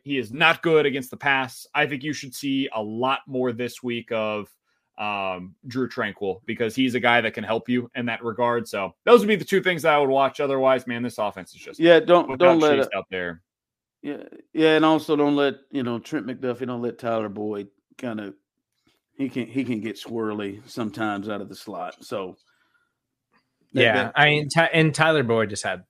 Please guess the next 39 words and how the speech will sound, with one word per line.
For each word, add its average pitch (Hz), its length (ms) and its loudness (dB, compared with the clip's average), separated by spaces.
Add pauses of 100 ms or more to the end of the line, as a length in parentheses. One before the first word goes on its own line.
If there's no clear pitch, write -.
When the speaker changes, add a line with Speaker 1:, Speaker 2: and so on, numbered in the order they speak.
(160)
Speaker 3:
a 104 80 -4
bad 90 360 -8
year. - 280 -20 (100)
Like, 107 200 -8
he, 107 280 -6
he 120 160 -4
has 101 180 -6
not 87 220 -6
been 95 180 -12
an 92 220 -14
effective - 460 -16
player. 85 320 -12
I 117 120 2
think 113 360 -2
it's, 131 320 -2 (540)
it, 160 200 6
it's 165 180 4
Higgins 165 600 4
and, 135 280 0
and 127 220 -2
Chase 123 280 0
Brown, 110 640 -2
and 113 480 -6
Joe 170 160 4
Mixon's 131 480 -2
had 110 160 0
a 110 40 -6
couple 110 360 -4
of 101 60 -8
nice 98 300 -8
moments 98 380 -10
recently, 107 420 -8
but 110 200 -6
Chase 165 240 0
Brown 110 360 -2
looks 98 220 -14
like 95 180 -10
he 117 220 -4
is, 95 300 -10